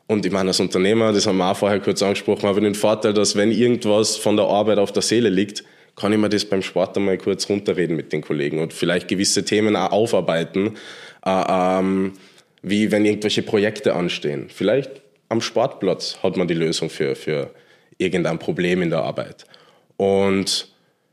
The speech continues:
ja, wir wollen einfach schaffen, dass sie die, die Gesellschaft mehr bewegt, in irgendeiner Art und Weise. Es soll sportlich sein, wir wollen schaffen, dass die Leute sich gesünder ernähren, auch hier haben wir Unterstützung,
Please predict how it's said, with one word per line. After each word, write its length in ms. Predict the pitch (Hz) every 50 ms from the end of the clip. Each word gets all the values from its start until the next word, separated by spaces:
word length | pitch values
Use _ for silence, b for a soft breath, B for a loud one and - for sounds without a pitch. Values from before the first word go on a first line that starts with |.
| _ _ _ _ _ - _
ja, 400 | - 90 95 110 131 147 143 110
wir 160 | 107 123 123
wollen 180 | 123 131 135 135
einfach 360 | - 120 123 123 - 127 -
schaffen, 420 | - - 120 123 - - - 127 117
dass 260 | 123 113 113 - -
sie 100 | 123 110
die, 260 | 110 110 110 - - - - _ _ _ _ _ _ _ _ _ -
die 100 | 107 90
Gesellschaft 680 | 101 90 - 95 101 110 - - 104 98 - - -
mehr 320 | 95 95 90 87 87 80 - -
bewegt, 560 | - 92 80 76 76 76 - - - - - _ _ -
in 260 | 110 117 117 110 113
irgendeiner 760 | 127 127 127 120 120 113 110 - 95 92 90 92 92 90 87 - 87 85 85 -
Art 220 | - 80 78 - -
und 100 | 85 80
Weise. 280 | - - 64 - - 78
Es 120 | - -
soll 100 | - 85
sportlich 540 | - - - - 120 135 131 - 123 117 -
sein, 320 | - - 110 110 110 113 110 B B B B B B B B B
wir 180 | - 92 95 87
wollen 220 | 95 95 98 98
schaffen, 400 | - - 95 95 - - 107 92
dass 240 | 98 95 92 - -
die 80 | 98
Leute 260 | 90 87 85 90 87 -
sich 140 | - 98
gesünder 380 | 90 98 - - 117 113 107 101
ernähren, 600 | 87 101 104 107 107 113 117 117 120 120 120 123 - -
auch 200 | 95 92 - -
hier 180 | 104 117 113
haben 200 | 110 107 104 104
wir 120 | 101 104 92
Unterstützung, 800 | 98 95 - 92 - - - 95 - - - - 95 92 92